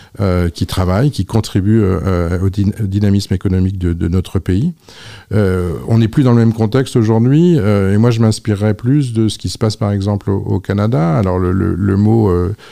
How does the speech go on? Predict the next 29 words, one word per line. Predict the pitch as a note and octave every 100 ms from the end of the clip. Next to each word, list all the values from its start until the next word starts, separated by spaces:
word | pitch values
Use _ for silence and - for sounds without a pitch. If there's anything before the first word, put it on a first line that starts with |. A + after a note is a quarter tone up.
| - -
peut | G#2+
paraître | G2 F#2+ G2+ - F#2 F2+
compliqué | - F#2+ - A2 - D3 D#3+ G2+
quand | F#2+ F2+
on | F#2+
parle | G#2+ F#2+
d'immigration | - G2+ G2 F#2+ G2 G2+
choisie, | - G2 F2+ C3 E3+ _ - _
mais | G#2+
on | G#2 G#2
a | G2
aussi | B2+ A2+ -
besoin, | E3+ A#2 G#2 G2+ B2 - - _ A#2
euh, | A2
on | A2+
le | A2
voit | G#2 D#3 G#3
aujourd'hui, | C#3+ A#2+ A2+ A#2+ B2+
euh, | G2+ G2
dans, | F#2+ G2+
dans | G2+ G2+
le | G2
domaine | G#2 G#2+ A2+
de, | A2 G2 F#2+ - - _
de | A2+ G#2+
l'accès | G2+ - A2
à |
la | G2+
santé. | G2 G2+ F#2+ G#2 B2